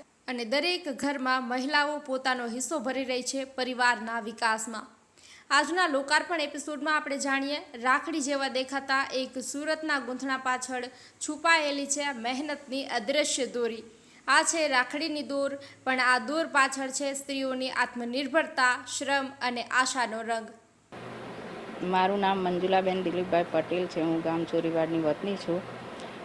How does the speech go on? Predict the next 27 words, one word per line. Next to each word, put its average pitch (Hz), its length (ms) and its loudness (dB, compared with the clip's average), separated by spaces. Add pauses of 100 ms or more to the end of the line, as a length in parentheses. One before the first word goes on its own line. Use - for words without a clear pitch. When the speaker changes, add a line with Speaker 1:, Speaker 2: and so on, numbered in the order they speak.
Speaker 2:
હું 180 160 2
જય 175 160 6
ખોડિયાર 170 380 4
સ્વસહાય 165 580 2
જૂથમાં 160 440 0
જોડાયેલી 165 520 4
છું. 156 360 0 (360)
જોડાયા 170 440 4
પછી 175 260 0
અમને 175 220 2
રાખડીની 165 440 0
તાલીમ 170 340 4
આપવામાં 156 520 0
આવી. 160 200 0 (720)
અને 160 160 0
તાલીમ 185 340 2
આપ્યા 185 200 4
પછી 185 320 0
અમે 180 180 0
દસે 165 340 2
બહેનો 175 360 2 (600)
રાખીની 165 360 2
શરૂઆત 175 420 6 (100)
કરી. 156 180 6
શરૂઆત 190 440 4 (100)
કર્યા 175 220 4
પછી 175 540 2